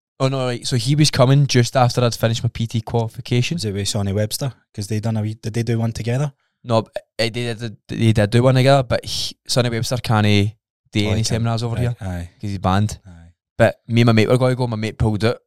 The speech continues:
Speaker 1: and it was, I can't even mind where it was. It was somewhere far away. And to be honest with you, at that time I didn't have the confidence to go myself at these kind of things. I was like, "Man, I'm a, I'm a wee guy who doesn't know much." Do you know what I mean? So I didn't go.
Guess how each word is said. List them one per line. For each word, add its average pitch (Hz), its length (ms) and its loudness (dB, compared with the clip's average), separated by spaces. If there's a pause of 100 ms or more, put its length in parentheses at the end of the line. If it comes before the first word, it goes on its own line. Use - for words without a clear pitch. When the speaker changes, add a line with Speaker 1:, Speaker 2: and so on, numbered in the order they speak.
(240)
Speaker 1:
and 98 120 -4
it 85 40 -6
was, 85 160 -2
I - 340 -14
can't 117 200 0
even 117 180 -2
mind 92 200 -12
where 98 100 -8
it 82 60 -12
was. 98 200 -10
It 110 60 -16
was - 100 -10
somewhere 135 300 0
far 107 200 0
away. 98 280 -6
And 104 180 -12
to - 120 -8
be 113 80 -4
honest 117 160 -2
with 131 100 2
you, 110 40 0
at 110 160 0
that - 60 -4
time 139 100 -2
I 123 40 4
didn't 107 120 6
have 98 100 2
the 104 60 -2
confidence 104 460 -2
to 104 100 -8
go 87 140 -8
myself 87 360 -2
at - 40 -6
these 95 140 -2
kind 101 140 -2
of 92 40 0
things. 101 220 -2 (480)
I 90 80 4
was 90 120 2
like, 87 220 -4 (340)
"Man, 92 300 -8 (640)
I'm 104 140 2
a, 107 140 6 (300)
I'm 110 80 2
a 110 120 4
wee 107 240 -2
guy 98 320 4
who 110 180 6
doesn't 98 320 0
know 95 140 0
much." - 360 0 (240)
Do - 80 -6
you - 40 -2
know 101 180 4
what 90 100 2
I 101 80 4
mean? 107 80 0 (320)
So - 140 0
I 95 80 4
didn't 101 220 2
go. 101 280 4